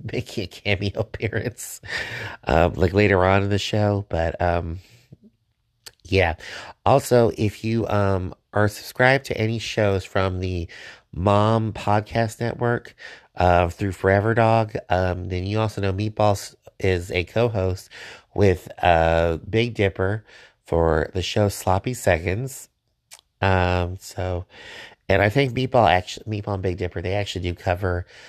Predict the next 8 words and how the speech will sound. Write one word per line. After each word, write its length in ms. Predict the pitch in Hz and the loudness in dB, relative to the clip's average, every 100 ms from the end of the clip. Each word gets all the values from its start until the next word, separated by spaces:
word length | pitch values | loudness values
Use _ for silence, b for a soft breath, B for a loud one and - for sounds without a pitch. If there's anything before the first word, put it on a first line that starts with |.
| B _ | B _
uh, 520 | - 85 78 78 78 78 - | 2 4 4 4 0 -2 -10
Dragula 580 | - 95 95 98 95 90 | -2 0 0 0 0 -2
two, 520 | - - 107 110 - - | -8 -6 -4 -4 -6 -8
Dragula 460 | 104 101 98 101 98 | 0 0 2 2 2
as 140 | 95 | 0
well, 240 | 95 98 | 0 0
but, 440 | 101 98 90 87 - | 0 0 2 0 -2
um, 600 | 87 87 92 87 87 | -4 -4 -6 -10 -10